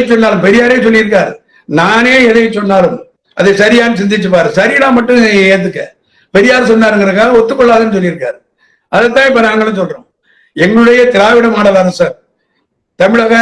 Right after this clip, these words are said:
முதல்வர் அவர்கள் சொல்றது எந்த அரசியல் சட்ட-, சட்டத்துல தவறு. அவர் சொல்லியிருக்காரா பாருங்க, சொல்லல. சும்மா வெற்று பூச்சல். "அவர் தப்பு பண்ணிட்டாரு பாருங்க, அங்க தமிழ்நாட்டுல இப்படி பண்றாங்க, அப்படி பண்றாங்க." நம்ம தனித்து நிற்பது அவங்களுக்கு பிடிக்கல. இந்தியா,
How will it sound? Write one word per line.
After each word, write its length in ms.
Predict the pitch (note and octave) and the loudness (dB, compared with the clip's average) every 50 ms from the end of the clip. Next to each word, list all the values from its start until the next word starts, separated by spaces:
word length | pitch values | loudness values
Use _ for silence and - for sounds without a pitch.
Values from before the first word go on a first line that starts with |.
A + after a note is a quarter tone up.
| A#3 - - - - | 0 0 -2 -6 -4
முதல்வர் 420 | F3 F#3+ G#3+ A#3+ A#3+ A#3 A3 G#3+ | 0 0 2 2 2 2 0 0
அவர்கள் 320 | G3+ G3+ G3+ G3+ G3 F3+ - | 0 0 0 0 -2 -2 -2
சொல்றது 320 | F3+ E3+ E3+ E3+ E3 G3+ A3+ A#3+ C#4+ - D#3+ | -2 -2 -2 -2 -2 0 -2 -2 -2 -2 0
எந்த 320 | G3 A3 A#3+ C4 B3+ C4 C4 | 0 2 2 2 2 0 0
அரசியல் 400 | A#3 G3+ A3+ G#3+ G#3 A3+ A3+ - | 0 0 0 0 0 0 -2 -2
சட்ட-, 280 | G#3 G3 F#3 F#3 F#3 F#3 - | -2 -4 -4 -4 -4 -4 -4
சட்டத்துல 320 | E3+ D#3+ E3 G3+ A#3+ A#3 | -6 -4 -2 -2 -2 0
தவறு. 320 | G3 F#3+ F3+ E3+ D3+ - A2+ A2+ | 0 0 0 0 -2 -4 -2 -2
அவர் 200 | - G3+ F#3+ G#3 | 0 0 0 2
சொல்லியிருக்காரா 420 | A3 A3+ A3+ A3 G#3+ G#3 G#3+ A3 G#3+ | 2 2 2 2 2 2 2 0 0
பாருங்க, 260 | G#3 G3+ G#3+ A3 A3+ - - | -2 -4 -4 -6 -10 -10 -6
சொல்லல. 320 | G#3 A3 G#3+ F#3+ D3 - - _ _ _ _ _ _ _ _ _ _ | -6 -4 -4 -6 -8 -10 -14 _ _ _ _ _ _ _ _ _ _
சும்மா 240 | - - C4 D4+ D4 | -4 -2 0 0 2
வெற்று 260 | B3+ B3 A#3+ - D4+ | 0 0 -2 -2 -4
பூச்சல். 380 | - C4+ B3+ F3+ F#3 - - - - - _ _ _ _ _ _ _ | -4 -4 -4 -4 -4 -4 -6 -8 -14 -18 _ _ _ _ _ _ _
"அவர் 280 | - A3 C4+ C4+ A3+ G#3 | -2 0 0 0 0 0
தப்பு 160 | B3 G#3 G#3 A3 | -2 -2 -2 -2
பண்ணிட்டாரு 400 | G#3+ G3+ F#3 G3+ G3 F#3 F#3 F3+ E3+ D#3+ | -2 0 2 2 2 2 2 0 0 0
பாருங்க, 300 | E3+ F3 E3+ E3+ E3+ F3 E3 D#3 C3+ A#2+ - _ _ _ _ | 0 0 0 0 0 -2 -2 -4 -6 -10 -14 _ _ _ _
அங்க 180 | - G3 A3 G#3+ | -4 -2 -2 0
தமிழ்நாட்டுல 500 | F#3 A3 A3 A3 G#3 G3+ F#3 E3+ F#3 F#3 | 0 0 0 0 -2 -2 -2 -2 -2 -2
இப்படி 160 | F3 F3+ F3 | -2 -2 -4
பண்றாங்க, 380 | E3+ D#3+ D#3+ E3 E3 D#3 D#3+ E3 E3 | -4 -4 -2 -2 -2 -2 -2 -2 -2
அப்படி 220 | D#3 D#3 - G3+ G3 | -2 -2 0 -2 -2
பண்றாங்க." 400 | F#3 F3 E3+ D#3+ D#3+ D#3 D3+ D#3 D3 C#3 - _ _ _ _ - | -2 -2 -2 -2 -2 -2 -2 -4 -6 -6 -10 _ _ _ _ -6
நம்ம 240 | F#3 F#3+ G#3 G3 | -4 -4 -2 -2
தனித்து 360 | G3+ A3 A3+ C#4 D4+ D4+ D4 C#4 | -2 -2 -2 -2 -2 0 0 0
நிற்பது 320 | B3 B3+ B3 B3 C4 C4+ | 0 2 2 2 2 2
அவங்களுக்கு 340 | B3+ A#3+ A3+ A#3 A#3 A3+ A3 | 2 2 2 0 0 -2 -2
பிடிக்கல. 400 | F#3 G3+ G3+ F3+ F#3+ F3 - - - _ _ _ _ _ _ _ _ _ _ _ _ | -4 -4 -4 -2 -2 -2 -2 -4 -10 _ _ _ _ _ _ _ _ _ _ _ _
இந்தியா, 480 | - F3+ A#3 B3 B3+ B3 B3+ B3 A3+ | -2 0 2 4 4 4 4 2 2